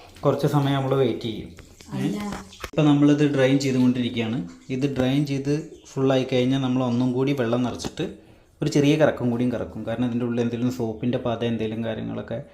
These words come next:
Speaker 1: ഉണ്ട് വെച്ചാൽ അതും കൂടി പോയി നല്ല ക്ലീൻ ആവാൻ വേണ്ടിയിട്ട്. അപ്പോൾ അത് വൺ ടൈം നമ്മൾ ഫുൾ ഡ്രെയിൻ ആക്കി. രണ്ടാമത് ഒരു പ്രാവശ്യം കൂടി നമ്മൾ നല്ല വെള്ളം എടുത്തിട്ട് വാഷ് ചെയ്ത് കഴിഞ്ഞു. ഇനിയിപ്പോൾ നമ്മളത് ഡ്രെയിൻ ചെയ്യാണ്.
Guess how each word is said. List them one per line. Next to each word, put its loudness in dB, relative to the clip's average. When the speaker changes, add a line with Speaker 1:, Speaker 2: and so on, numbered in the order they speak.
Speaker 1:
ഉണ്ട് -2
വെച്ചാൽ -2
അതും -2
കൂടി -2
പോയി -2
നല്ല -4
ക്ലീൻ -4
ആവാൻ -6
വേണ്ടിയിട്ട്. -10
അപ്പോൾ -2
അത് 2
വൺ 2
ടൈം 6
നമ്മൾ 4
ഫുൾ -2
ഡ്രെയിൻ 0
ആക്കി. -6
രണ്ടാമത് 4
ഒരു 6
പ്രാവശ്യം 4
കൂടി 4
നമ്മൾ 4
നല്ല 4
വെള്ളം 6
എടുത്തിട്ട് 0
വാഷ് 0
ചെയ്ത് 0
കഴിഞ്ഞു. 2
ഇനിയിപ്പോൾ 2
നമ്മളത് 2
ഡ്രെയിൻ 2
ചെയ്യാണ്. -4